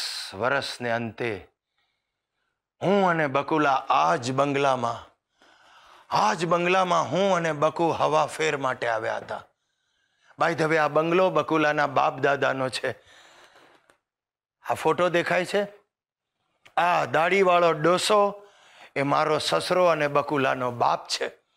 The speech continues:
પાછળ બગીચામાં એક મોટો કૂવો છે. બકુલા કૂવામાંથી પાણી ખેંચવા ગઈ, મોટો ધબાકો થયો. જઈને જોઉં તો બકુ કૂવામાં ઊંધે માથે પડી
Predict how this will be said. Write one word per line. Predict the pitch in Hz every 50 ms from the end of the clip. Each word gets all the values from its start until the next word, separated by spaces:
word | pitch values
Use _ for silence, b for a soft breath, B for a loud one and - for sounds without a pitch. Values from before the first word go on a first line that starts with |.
| B B B B B B B B B B
પાછળ | - 160 180 170 - 196 214
બગીચામાં | 190 175 175 175 208 220 - 220 202 190 190 190
એક | 190 185 -
મોટો | 165 160 165 175 - - 196 190 175
કૂવો | - - 185 202 202 208 185 147
છે. | - - - 143 123 - B B B B B B B B B B B B
બકુલા | 156 175 175 - 208 226 220 208 202 196
કૂવામાંથી | 185 - 175 190 196 214 220 214 202 190 185 180 - 170 190
પાણી | 180 - - 143 139 160 202 220
ખેંચવા | 208 - - 170 170 147 - 180 165 151 147
ગઈ, | 131 135 160 190 202 190 B B B B B B B B B
મોટો | 165 185 202 226 254 254 - - - - - 233 190
ધબાકો | 156 - - 185 208 220 240 - - 220 208
થયો. | - - - - - 185 - - - _ B B B B B B B B
જઈને | 147 139 185 208 233 226 214 190
જોઉં | 151 120 175 202 220 214
તો | 220 196
બકુ | 170 170 180 175 202 220
કૂવામાં | 202 - 170 196 202 214 208 208 208 196 175
ઊંધે | 170 175 185 170 190 190
માથે | 185 165 165 165 - 160 160
પડી | 131 - 160 175 214 262 269 247